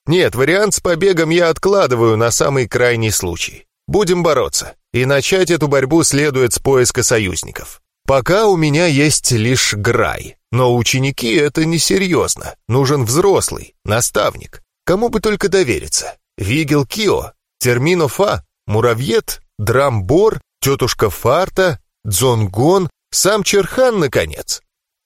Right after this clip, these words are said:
Нет, последнего точно вычёркиваю. После слов Дикого про угрозу коменданта пустить его при очередной попытке бегства в расход,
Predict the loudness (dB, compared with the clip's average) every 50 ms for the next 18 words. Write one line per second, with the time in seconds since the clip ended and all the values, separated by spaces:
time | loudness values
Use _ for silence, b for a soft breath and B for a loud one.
0 | -6 -4 -2 0 0 -2 -2 -6 -12 -12 -4 -2 0 0 0 0 0 2 2 2
1 | 2 0 0 0 0 -2 0 0 0 0 0 -2 -4 -2 -2 0 0 -2 -2 -2
2 | 0 0 0 0 -2 -4 -8 -8 -6 -6 -8 -10 -12 -14 -4 -2 0 0 2 2
3 | 2 2 2 2 2 2 2 2 0 0 0 2 2 2 2 2 2 0 0 -2
4 | 0 2 2 2 2 2 0 0 0 2 0 0 -2 -2 0 0 0 -2 0 2
5 | 2 0 2 0 -2 -2 0 0 -2 -2 0 -2 -2 0 0 0 0 2 2 2
6 | 2 2 2 2 2 2 0 0 0 0 0 0 -2 0 0 -2 0 0 -2 -4
7 | -2 -4 -4 0 2 0 0 0 -2 -4 -2 -2 -2 0 0 -2 0 -2 -2 -2
8 | 0 0 0 0